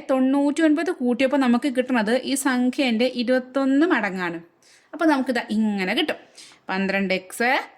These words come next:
പ്ലസ് തൊണ്ണൂറ്റൊൻപത് ഈക്വൽ ടു ഇരുപത്തിയൊന്ന് എക്സ് എന്ന് കിട്ടി.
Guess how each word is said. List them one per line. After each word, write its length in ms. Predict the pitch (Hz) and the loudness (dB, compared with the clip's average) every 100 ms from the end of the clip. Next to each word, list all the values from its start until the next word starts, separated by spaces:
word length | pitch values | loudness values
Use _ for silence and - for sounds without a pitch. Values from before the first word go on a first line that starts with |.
| _ | _
പ്ലസ് 220 | 381 480 - | -2 0 0
തൊണ്ണൂറ്റൊൻപത് 720 | 247 196 180 185 185 190 196 240 403 - - - 247 | 0 0 -4 -4 -4 -2 0 2 0 -4 -20 -6 -2
ഈക്വൽ 340 | 214 - 180 175 214 | -2 -2 -2 -2 0
ടു 80 | 254 480 - 320 | 0 0 -4 -4
ഇരുപത്തിയൊന്ന് 680 | 302 247 - 254 254 208 208 208 | 0 0 0 -4 -2 0 0 -2
എക്സ് 260 | 202 - 196 190 | -8 -6 -4 -2
എന്ന് 120 | 247 | 0
കിട്ടി. 220 | 320 233 | 0 -2